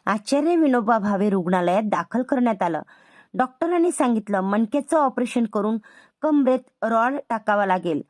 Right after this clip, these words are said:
मात्र सध्या याची तब्येत इतकी नाजूक आहे की ऑपरेशन शक्य नाही. तेव्हा सहा महिने रेस्ट घेऊन औषधोपचारांनी याला प्रथम ऑपरेशन योग्य करून नंतर ऑपरेशन करू. तेही जर यशस्वी झालं तर ठीक,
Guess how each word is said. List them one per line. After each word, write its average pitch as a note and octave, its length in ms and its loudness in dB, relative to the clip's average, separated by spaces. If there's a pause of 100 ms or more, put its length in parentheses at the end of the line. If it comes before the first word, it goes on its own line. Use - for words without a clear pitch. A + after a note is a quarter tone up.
(320)
मात्र G3 360 -4
सध्या G3 380 -2
याची G#3+ 340 -2
तब्येत G3 280 -2 (100)
इतकी F#3+ 300 -6
नाजूक D#4 380 0
आहे A3 280 -2 (460)
की E4+ 60 -2
ऑपरेशन C#4 540 -2
शक्य A#3+ 360 -4
नाही. F3 300 -4 (460)
तेव्हा E4 240 0
सहा C4 380 0
महिने C#4+ 340 4
रेस्ट G#3+ 320 -2
घेऊन G#3+ 260 -2 (540)
औषधोपचारांनी B3 920 0 (200)
याला G#3+ 220 -2
प्रथम G#3+ 360 -4 (120)
ऑपरेशन C4 640 -2
योग्य F#3+ 360 0 (340)
करून B3 340 0 (460)
नंतर C4+ 400 -2 (100)
ऑपरेशन G#3+ 440 -2
करू. E3+ 280 -4 (680)
तेही B3 320 0
जर E4+ 120 0
यशस्वी B3+ 460 0
झालं G#3 300 0 (480)
तर E4 80 0
ठीक, C4+ 380 -2